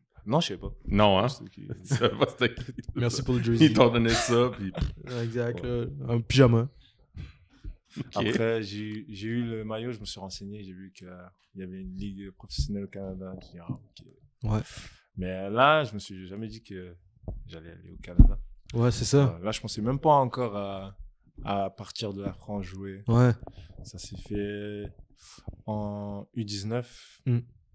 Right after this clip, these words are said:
Speaker 1: À ma deuxième année U dix-neuf, là, je me suis dit, ouais, quand même, faudrait que j'essaie. Parce
Speaker 3: Pourquoi
Speaker 1: que
Speaker 3: tu t'es dit ça ?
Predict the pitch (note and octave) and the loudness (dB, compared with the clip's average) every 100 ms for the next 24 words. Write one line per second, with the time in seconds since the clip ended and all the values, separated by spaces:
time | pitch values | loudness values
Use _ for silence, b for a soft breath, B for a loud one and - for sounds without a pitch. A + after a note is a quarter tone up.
0 | - G2+ F#2+ G2 G2 F#2+ F#2+ F2 - - | -16 -8 -6 -6 -6 -8 -10 -10 -8 -8
1 | _ - _ _ - A#2+ A#2 A#2+ A2+ A2 | _ -20 _ _ -4 0 0 -2 -2 -4
2 | G2+ F#2+ F#2+ G#2+ - - - - G2 F#2+ | -8 -10 -12 -12 -14 -20 -20 -18 -10 -10
3 | F#2 F#2 - F2+ F#2 F#2 G2+ _ _ _ | -10 -12 -14 -14 -14 -14 -16 _ _ _
4 | B B B B B - F2 - F2+ F#2 | B B B B B -12 -12 -10 -10 -10
5 | F#2 - F2 F2+ F2 F2 - F#2 F#2 - | -12 -16 -16 -16 -16 -16 -12 -12 -12 -18
6 | _ _ _ _ _ _ _ _ _ - | _ _ _ _ _ _ _ _ _ -2
7 | G2 B2+ C#3 C3 - G#2+ - A#2 | 2 6 6 4 0 -6 -4 -2